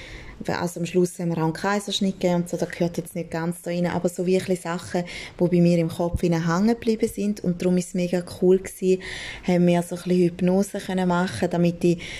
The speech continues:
gewisse Sachen einfach auch können auflösen in meinem Kopf und, ähm,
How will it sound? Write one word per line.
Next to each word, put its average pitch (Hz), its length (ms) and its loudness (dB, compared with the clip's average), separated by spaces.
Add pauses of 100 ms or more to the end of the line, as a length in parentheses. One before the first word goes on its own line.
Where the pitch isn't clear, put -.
(220)
gewisse 180 460 0
Sachen 170 480 -2
einfach 170 280 -2
auch 170 140 -2
können 165 260 2
auflösen 233 800 2 (600)
in 185 140 4
meinem 196 180 6
Kopf 190 480 0 (600)
und, 185 440 6 (560)
ähm, 170 520 6